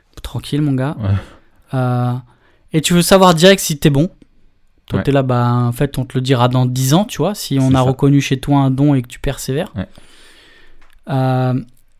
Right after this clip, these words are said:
Speaker 1: et en même temps, plus on se mesure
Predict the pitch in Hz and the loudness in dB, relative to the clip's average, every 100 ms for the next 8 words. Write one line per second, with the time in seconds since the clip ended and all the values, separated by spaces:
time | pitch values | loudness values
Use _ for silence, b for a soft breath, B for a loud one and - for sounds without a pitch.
0 | _ _ _ - 175 185 180 175 175 - | _ _ _ -2 2 4 4 4 2 0
1 | - 185 220 233 _ _ _ _ _ _ | -4 -2 -4 -8 _ _ _ _ _ _
2 | - 196 196 190 165 160 160 151 156 175 | -6 -2 -2 0 2 4 4 2 0 -2
3 | 147 | -4